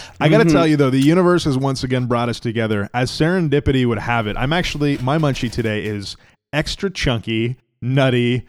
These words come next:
Speaker 1: peanut butter. <laughs> That is, that
Speaker 2: Mm-hmm.
Speaker 1: is just too synchronous, because if
Speaker 2: Just
Speaker 1: you had what I have right now, you'd have a wonderful night going on.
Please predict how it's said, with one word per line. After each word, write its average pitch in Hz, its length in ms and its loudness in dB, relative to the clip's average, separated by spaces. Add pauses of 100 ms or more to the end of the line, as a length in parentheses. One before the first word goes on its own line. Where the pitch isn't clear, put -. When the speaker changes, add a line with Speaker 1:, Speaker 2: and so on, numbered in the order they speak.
(140)
Speaker 1:
peanut 127 260 2
butter. 107 340 0
<laughs> - 40 -14 (240)
That 208 160 0
is, 170 300 0
that - 60 -20 (300)
Speaker 2:
Mm-hmm. 123 360 4
Speaker 1:
is 135 180 6
just 131 240 -2
too 147 180 2
synchronous, 120 540 -2
because 127 340 0
if - 120 -20
Speaker 2:
Just 139 200 2
Speaker 1:
you 202 120 6
had 175 180 6
what 143 140 6
I 156 120 4
have 127 240 2
right 117 180 2
now, 127 220 0
you'd 147 200 0
have 139 160 4
a 110 60 4
wonderful 117 600 0
night 175 240 -4
going 95 240 -4
on. 87 240 -8